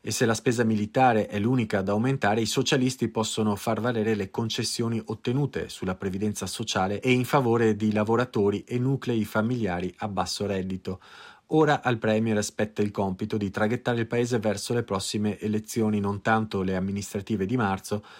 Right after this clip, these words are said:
quanto le presidenziali del duemilaventisette, dove si vocifera che Lecornu potrebbe anche candidarsi, visto che il trentatré per cento dei francesi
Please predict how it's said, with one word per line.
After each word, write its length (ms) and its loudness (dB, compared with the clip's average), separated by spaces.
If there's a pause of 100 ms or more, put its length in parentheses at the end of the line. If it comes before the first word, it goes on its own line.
(260)
quanto 320 2
le 120 2
presidenziali 720 0
del 140 0
duemilaventisette, 1040 0 (320)
dove 320 2
si 160 -2
vocifera 580 -2
che 140 -2
Lecornu 640 -2
potrebbe 400 -2
anche 440 0
candidarsi, 760 0
visto 280 -4
che 120 -4
il 160 0
trentatré 480 -2
per 140 -6
cento 280 -4
dei 100 -4
francesi 560 -4